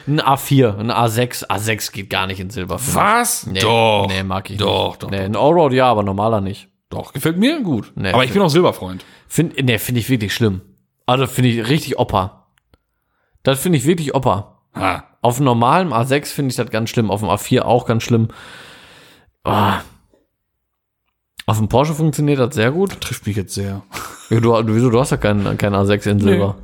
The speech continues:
Speaker 2: Nee, nee, nee, nee, nee.
Speaker 1: <laughs> Und auf dem EOS finde ich zum Beispiel wieder gut.
Speaker 2: Ja, ja.
Speaker 1: Mit dem Rot und so.
Speaker 2: Ja, Touareg ist auch Silber. Auch fantastisch.
Speaker 1: Nee, finde ich auch nicht, muss
Speaker 2: Doch,
Speaker 1: ich sagen.
Speaker 2: doch, doch, doch.
Speaker 1: Nee, finde ich auch nicht. Finde ich auch,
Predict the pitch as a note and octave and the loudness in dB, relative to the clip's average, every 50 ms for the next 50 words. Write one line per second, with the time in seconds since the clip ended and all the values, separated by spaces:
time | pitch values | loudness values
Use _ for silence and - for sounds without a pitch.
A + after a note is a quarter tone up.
0 | - - - D3+ D#3 C#3 G2+ - - - - - - - - A#2+ C3 C3+ B2+ - | -18 -4 -2 0 0 0 0 -2 -4 -4 -4 -4 -4 -2 0 0 2 2 2 0
1 | - - - D3 D#3 D3 B2+ C3 A2 A#2 A#2+ A#2 G#2 - D#3+ D#3+ D#3 - - D#3+ | -2 -2 0 2 2 4 2 2 2 4 2 2 2 0 0 0 0 0 2 0
2 | E3 E3+ - F3 F3 E3+ F3 G3 F#3+ D3+ B2 - B2 C#3 F3 E3+ A2 D2+ - - | 0 0 0 -2 -2 -2 0 2 0 0 0 0 2 2 2 2 0 -2 -4 -4
3 | - G#2 G#2+ A2 G2 F#2+ G2 G2+ G2+ - F#2+ F2+ E2 G2 F#2+ F#2+ G2 E2+ - - | -2 0 2 2 2 4 2 2 4 4 2 2 2 2 2 2 -2 -6 -8 -10
4 | - - - C#3+ B2+ G#2 F#2+ - - - D3 C#3+ C3+ C3+ B2+ B2 C3 B2 B2 - | -12 -2 0 2 2 2 0 -4 -6 -4 -2 0 2 2 2 2 2 0 0 -4
5 | - - - - - - - - - - _ _ _ _ _ _ _ - - _ | -8 -12 -12 -12 -12 -12 -20 -20 -20 -20 _ _ _ _ _ _ _ -20 -20 _
6 | _ _ _ _ - - A#2 - - G#2+ G2 - - F3 - - - - C3 C3 | _ _ _ _ -2 -2 -2 -2 -2 -8 -6 -4 -4 -4 -4 -4 -4 -4 -6 -6
7 | - - _ _ - G#2 A2 G#2 - - - - - B2 A#2 G#2 G#2+ A2 G2+ G2 | -6 -12 _ _ -2 0 0 0 -2 -8 -6 0 2 2 4 4 4 2 2 0
8 | - - - A#2+ A2+ G#2 G2+ A#2 G2 F#2+ G2 G#2 - - - - - - G#2 A2 | -2 -2 0 2 2 2 2 2 0 0 0 -2 -6 -10 -14 -10 -4 0 0 0
9 | G#2+ - - G2+ G2 G#2 G2 G2 G#2 A2 - - _ _ - - - - - _ | 0 -2 -4 -4 -4 -2 -2 -2 -2 -4 -6 -10 _ _ -20 -20 -20 -20 -16 _
10 | - - B2 D#3 C3 A2+ C3+ C#3+ C3 - | -2 2 2 2 4 4 4 2 2 -2